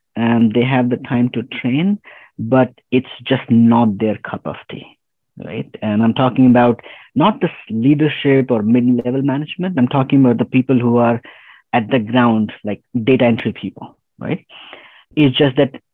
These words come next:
you have to have a different set of training to make them understand why when they enter, um, a thousand, it should have three zeros and they should check because a lot of implications happen if there was a four zeros,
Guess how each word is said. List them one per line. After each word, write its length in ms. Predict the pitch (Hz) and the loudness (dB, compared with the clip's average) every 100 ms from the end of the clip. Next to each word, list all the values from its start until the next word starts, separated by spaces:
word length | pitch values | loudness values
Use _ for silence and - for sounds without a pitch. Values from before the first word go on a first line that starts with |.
| - | -4
you 140 | 135 | -2
have 260 | 127 143 - | 0 -2 -2
to 80 | 135 | 0
have 220 | 139 135 | 2 0
a 80 | 131 | -4
different 440 | 113 135 - 143 - - | -6 -6 -2 -2 -2 -2
set 200 | 143 135 | -2 -2
of 80 | 123 - | -6 -8
training 340 | - 110 196 | -8 -4 -2
to 100 | - | 2
make 140 | 123 123 | 2 4
them 100 | 120 | 4
understand 420 | 117 - 127 131 - - - | 2 0 -2 -2 -4 -20 -4
why 340 | 117 127 151 | 0 2 2
when 240 | 131 123 123 | 4 4 2
they 120 | 117 | 0
enter, 520 | 120 120 110 127 120 110 - _ _ _ _ - | -2 -4 0 -2 -2 -6 -16 _ _ _ _ -12
um, 340 | 110 107 95 _ - | -8 -8 -8 _ -12
a 60 | - | -4
thousand, 640 | 127 135 131 107 98 131 - | 0 4 2 2 0 0 0
it 140 | 117 - | -6 -6
should 160 | 110 | -4
have 260 | 113 110 92 76 - | -4 -4 -6 -12 -10
three 240 | 135 135 117 | 0 2 4
zeros 300 | 120 117 117 | 4 4 2
and 120 | 113 | 0
they 120 | 107 101 | -2 -4
should 180 | - | -12
check 300 | - 156 - - _ _ _ _ _ | -6 -6 -6 -12 _ _ _ _ _
because 300 | 104 98 107 101 - _ | -10 -2 -2 -2 -10 _
a 240 | 117 110 - | -6 -4 -4
lot 360 | 107 123 123 131 | 0 2 2 0
of 60 | - | 0
implications 560 | 117 123 - 110 117 | -2 -2 -6 -4 -4
happen 320 | - 117 117 107 | -4 -4 -2 -2
if 80 | - | -2
there 120 | 95 | -8
was 200 | 92 85 | -6 -6
a 100 | 73 - | -8 -8
four 180 | 101 90 | -8 -8
zeros, 340 | - - - | -10 -14 -16